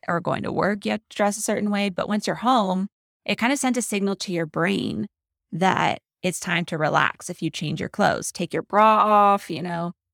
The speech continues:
do all of those things that make you feel comfy. It's the same as, like, when you put on gym clothes, you're more likely to go to the gym, right? It's the same thing with resting. If you're still in your work clothes, it's not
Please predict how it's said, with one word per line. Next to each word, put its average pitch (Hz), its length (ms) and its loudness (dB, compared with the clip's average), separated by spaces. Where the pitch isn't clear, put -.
do 180 200 2
all 190 200 6
of 170 80 0
those 196 300 0
things 196 380 -2
that - 120 -4
make 180 200 -6
you 175 80 -4
feel 175 200 -2
comfy. 185 600 -6
It's 214 120 -2
the 254 60 0
same 269 240 2
as, 294 100 -2
like, 240 180 2
when 202 100 0
you 185 100 -2
put 202 240 -2
on 180 200 0
gym 185 240 -2
clothes, - 400 -6
you're 175 120 -2
more 160 240 4
likely - 280 -4
to - 100 -6
go - 120 -6
to 156 80 -6
the - 120 -8
gym, - 440 -8
right? 160 340 -4
It's 190 120 -4
the 190 60 0
same 208 240 2
thing 190 180 -2
with 175 140 -2
resting. 160 480 -2
If 170 120 -6
you're 202 120 0
still 254 160 0
in 240 100 2
your 185 140 0
work 165 260 0
clothes, - 500 -6
it's - 220 -6
not 180 320 -2